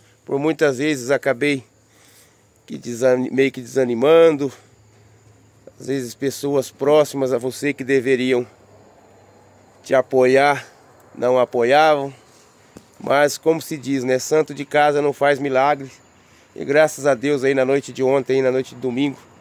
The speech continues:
bati os dez mil. E gostaria de agradecer a cada um de vocês aí que, inscritos, que assiste os vídeos, os vídeos aí, tá bom?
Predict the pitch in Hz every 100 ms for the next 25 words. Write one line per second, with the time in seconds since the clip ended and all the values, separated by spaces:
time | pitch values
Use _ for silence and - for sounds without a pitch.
0 | - - - - - 143 143 - 156 147
1 | 123 143 127 135 160 147 - _ _ _
2 | _ _ - - - _ _ - 139 135
3 | - 151 139 151 147 143 143 135 135 143
4 | 147 - 175 185 170 170 156 143 139 -
5 | 147 143 127 143 135 - 139 131 117 _
6 | _ _ _ - 156 - - 175 185 170
7 | - - 160 135 - 170 - 147 110 156
8 | 165 127 127 - 120 120 160 135 123 127
9 | 156 160 - _ _ _ _ _ - -
10 | 143 180